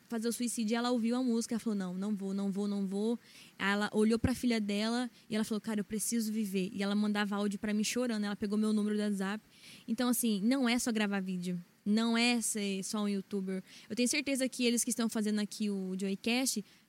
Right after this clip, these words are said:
têm retaliações. Cara, não é sim-, não é só postar. Então, assim, além de internet, há um, um conteúdo dentro de você, né? Se nem você desenvolve a sua vida com Deus, como que você vai gravar vídeos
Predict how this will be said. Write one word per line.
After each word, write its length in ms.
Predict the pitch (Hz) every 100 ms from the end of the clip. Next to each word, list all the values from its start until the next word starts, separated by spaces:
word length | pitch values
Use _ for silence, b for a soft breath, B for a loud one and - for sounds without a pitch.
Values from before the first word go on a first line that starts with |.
| _
têm 140 | 269 302
retaliações. 1040 | 302 247 214 202 - 196 196 202 190 - b b b b _
Cara, 300 | - 262 240
não 300 | 220 240 285
é 120 | 254 262
sim-, 260 | - 233 202
não 260 | 226 247
é 280 | 247 240 214
só 280 | - 233 226
postar. 520 | - 202 - 190 180 b b b _
Então, 300 | 208 - 220
assim, 380 | 226 - 226 196 -
além 360 | 208 214 254
de 100 | 233
internet, 680 | 247 240 208 202 220 220 - - -
há 280 | 226 269
um, 540 | 285 262 240 220 202 185 226
um 80 | 226
conteúdo 520 | 240 240 - 226 214
dentro 300 | 208 220 214
de 100 | 202
você, 360 | 196 190 - 190
né? 160 | 190 B B
Se 140 | - 262
nem 180 | 302
você 420 | 339 370 370 - 220
desenvolve 480 | 226 247 247 247
a 40 | 247
sua 180 | 262 233
vida 260 | 233 262
com 220 | 294 285
Deus, 340 | 233 196 185 - B B -
como 180 | 269
que 80 | 294
você 180 | 320 311
vai 140 | 277
gravar 420 | 254 247 226 233 269
vídeos 560 | 240 233 262 311 -